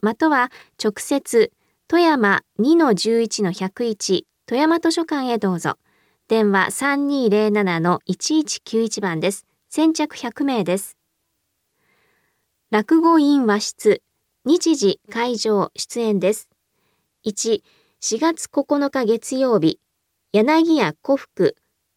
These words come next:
神田松之丞。場所は、大久保三の七の四十二、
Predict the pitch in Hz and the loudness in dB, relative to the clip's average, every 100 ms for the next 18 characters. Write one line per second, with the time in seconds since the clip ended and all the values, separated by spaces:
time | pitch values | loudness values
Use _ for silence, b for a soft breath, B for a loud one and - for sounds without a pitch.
0 | _ - 285 320 320 311 269 262 277 269 | _ -10 -2 0 2 0 -4 -4 -4 -4
1 | 185 143 127 _ _ _ _ _ _ _ | -4 -8 -12 _ _ _ _ _ _ _
2 | _ _ _ _ _ 214 220 220 196 196 | _ _ _ _ _ -6 -2 0 0 -2
3 | _ _ - 294 330 - 294 269 277 285 | _ _ 2 4 4 2 0 0 0 -2
4 | 285 294 285 277 254 180 185 269 233 190 | -2 0 -2 -2 0 2 2 2 0 -2
5 | 151 156 156 | -2 0 -2